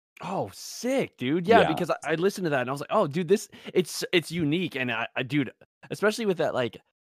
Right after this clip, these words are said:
Speaker 1: that way, like, combining, like, Circus Survive and Architects, that sounds like such a, like,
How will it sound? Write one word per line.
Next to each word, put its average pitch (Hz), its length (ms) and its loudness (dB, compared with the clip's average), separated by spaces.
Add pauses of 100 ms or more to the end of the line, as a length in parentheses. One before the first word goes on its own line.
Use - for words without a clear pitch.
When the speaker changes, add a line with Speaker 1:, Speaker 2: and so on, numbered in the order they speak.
(200)
Speaker 1:
that 127 160 4
way, 107 260 -4 (100)
like, 117 180 -4 (340)
combining, 123 380 2
like, 104 120 0
Circus 120 260 -4
Survive 110 300 -2
and 101 80 -2
Architects, 131 420 -2
that 131 180 4
sounds 143 200 2
like 143 140 -2
such - 300 -2
a, 151 80 -4 (160)
like, 123 200 -6